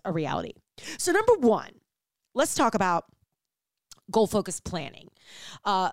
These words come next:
last year, I created a goal-focused planner.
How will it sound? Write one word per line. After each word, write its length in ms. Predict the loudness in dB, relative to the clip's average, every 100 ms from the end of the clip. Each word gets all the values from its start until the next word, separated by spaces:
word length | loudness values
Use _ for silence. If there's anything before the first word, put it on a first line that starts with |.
| -6 _ _ _ _ -4
last 420 | -2 0 -2 0
year, 520 | 2 2 0 -4 -6 _ _ _ _
I 160 | 0 0
created 800 | 0 -2 -2 -4 -6 -8 -10 -12 _ _ _ _ _ -8
a 60 | 0
goal-focused 600 | 0 2 -4 -4 -10 -10
planner. 480 | -10 -12 -14 -18